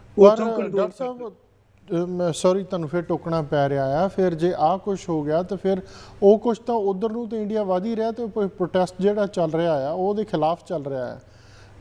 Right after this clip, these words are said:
Speaker 2: ਇਹ ਆ ਜਿਹੜੀ ਯੂ ਐਨ 'ਚ ਹੋ ਰਹੀ ਆ, ਜੇ ਇਹ, ਇਹਨਾਂ ਨੇ recommend ਆਹ ਕਰ ਦਿੱਤੀ ਤੇ ਉਹਨੂੰ ਤਾਂ, ਅਹ, ਜਿਹੜੀ Indian ਗੌਰਮੈਂਟ ਨੇ ਕੀਤਾ ਹੋਇਆ already, ਇਸ ਚੀਜ਼ ਨੂੰ already ਇੰਪਲੀਮੈਂਟ ਕਰ, ਕੀਤਾ ਹੋਇਆ, ਹਾਲਾਂਕਿ hold ਤੇ ਪਾਏ ਹੋਏ ਆ,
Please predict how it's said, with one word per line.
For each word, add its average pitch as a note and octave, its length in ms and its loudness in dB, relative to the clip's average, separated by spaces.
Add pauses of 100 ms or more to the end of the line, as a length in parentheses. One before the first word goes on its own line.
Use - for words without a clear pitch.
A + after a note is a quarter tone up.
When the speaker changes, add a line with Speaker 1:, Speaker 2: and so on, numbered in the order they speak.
(240)
Speaker 2:
ਇਹ F#3 200 6
ਆ F#3+ 220 0
ਜਿਹੜੀ G3+ 200 -6
ਯੂ F3+ 240 -4
ਐਨ G3+ 100 -4
'ਚ G3 100 -8
ਹੋ D#3+ 280 0
ਰਹੀ C#3 180 -2
ਆ, D3+ 80 2
ਜੇ F3 180 0
ਇਹ, F#3 280 2 (120)
ਇਹਨਾਂ G3+ 240 -4
ਨੇ B3 100 0
recommend F#3+ 480 -2
ਆਹ F3 320 0
ਕਰ D#3 220 -4
ਦਿੱਤੀ C#3 460 -4
ਤੇ F#3 180 2
ਉਹਨੂੰ F#3 360 0
ਤਾਂ, G3 340 0
ਅਹ, - 680 -2
ਜਿਹੜੀ E3+ 260 2
Indian F3+ 260 -2
ਗੌਰਮੈਂਟ F#3 380 -2
ਨੇ F#3 280 -6
ਕੀਤਾ F3 320 0
ਹੋਇਆ F#3+ 240 -2
already, E3 420 -6 (360)
ਇਸ D3 180 -2
ਚੀਜ਼ F#3 220 -2
ਨੂੰ F#3+ 120 0
already F#3+ 200 2
ਇੰਪਲੀਮੈਂਟ G3 580 -2
ਕਰ, F#3 220 -2
ਕੀਤਾ E3+ 320 -4
ਹੋਇਆ, E3+ 140 0
ਹਾਲਾਂਕਿ D3+ 320 -6
hold D#3+ 260 0
ਤੇ F#3+ 120 -2
ਪਾਏ E3 200 -2
ਹੋਏ C#3 180 -4
ਆ, D3 160 -6